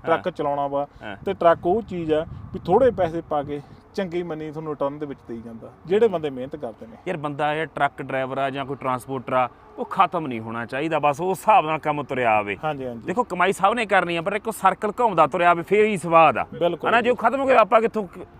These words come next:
Speaker 2: ਸਾਰਿਆਂ ਦੇ ਕੰਮ ਉਹਦੇ ਨਾਲ ਹੀ ਜੁੜੇ ਆ।
Speaker 1: ਬਿਲਕੁਲ।
Speaker 2: ਮਤਲਬ ਉਹ ਵੀ ਸਾਰਾ ਹੀ ਮੁਨਾਫਾ ਖੱਟਣ ਯਾਰ, ਸਾਨੂੰ ਤਾਂ ਇਹ ਆ। ਤੇ ਹੋਰ ਭਰਾ ਇੱਧਰ ਵੀਰ ਜੀ,
Speaker 1: ਤੇ
Speaker 2: ਸਤਿ ਸ਼੍ਰੀ ਅਕਾਲ
Speaker 1: ਇਹ
Speaker 2: ਵੀਰੇ।
Speaker 1: ਸਾਡੇ ਮੇਰੇ ਫਰੈਂਡ ਵੀ ਨੇ
Speaker 2: ਜੀ।
Speaker 1: ਤੇ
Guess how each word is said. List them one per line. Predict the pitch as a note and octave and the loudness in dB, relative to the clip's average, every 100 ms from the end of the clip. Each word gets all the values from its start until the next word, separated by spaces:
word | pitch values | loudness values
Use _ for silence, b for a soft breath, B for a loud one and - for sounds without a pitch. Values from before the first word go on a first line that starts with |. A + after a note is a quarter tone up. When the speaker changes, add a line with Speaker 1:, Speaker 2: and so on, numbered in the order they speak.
| - | -2
Speaker 2:
ਸਾਰਿਆਂ | G3 B3 | 2 4
ਦੇ | C#4 | 4
ਕੰਮ | A#3+ A#3 | 2 4
ਉਹਦੇ | C4 | 4
ਨਾਲ | C4+ | 4
ਹੀ | G3+ | 4
ਜੁੜੇ | G3 G3 | 4 6
ਆ। | G3 D4 | 8 8
Speaker 1:
ਬਿਲਕੁਲ। | E3 E3 E3+ - B2 B2+ | 6 -2 -4 -6 -8 0
Speaker 2:
ਮਤਲਬ | E3+ G#3+ | 0 4
ਉਹ | A#3 B3+ | 4 4
ਵੀ | C4+ G3+ D3+ C3+ A#2+ G#2 B2+ | 2 -4 -10 -16 -20 -18 2
ਸਾਰਾ | G3 B3 | 6 6
ਹੀ | B3 | 6
ਮੁਨਾਫਾ | G3+ F#3 G3+ F#3 | 6 8 8 6
ਖੱਟਣ | F3 F#3+ | 4 0
ਯਾਰ, | F#3 E3+ | 2 2
ਸਾਨੂੰ | F3+ | 0
ਤਾਂ | E3+ | 2
ਇਹ | F3+ E3 | 4 4
ਆ। | - - - D3 C#3 - | 2 -6 -20 -20 -18 -4
ਤੇ | F3 | 0
ਹੋਰ | F3+ F3+ | 0 2
ਭਰਾ | G3+ | 2
ਇੱਧਰ | F#3 G3 | 2 2
ਵੀਰ | F#3+ | 2
ਜੀ, | G3 G3+ | 2 2
Speaker 1:
ਤੇ | |
Speaker 2:
ਸਤਿ | G#3+ - | 0 2
ਸ਼੍ਰੀ | A3 | 8
ਅਕਾਲ | A#3+ | 8
Speaker 1:
ਇਹ | |
Speaker 2:
ਵੀਰੇ। | B3 - | 6 2
Speaker 1:
ਸਾਡੇ | G3+ G#3 G#3+ | 0 -2 -4
ਮੇਰੇ | G#3+ G3+ F#3 G3 G3 | -6 -6 -4 -4 -4
ਫਰੈਂਡ | - D#3+ F3 | -2 0 0
ਵੀ | A3 A#3 | -2 -2
ਨੇ | G#3+ A3 | -2 -4
Speaker 2:
ਜੀ। | C#3 D#3 - | -6 -6 -4
Speaker 1:
ਤੇ | F#3+ F#3+ F#3+ | -4 -2 -4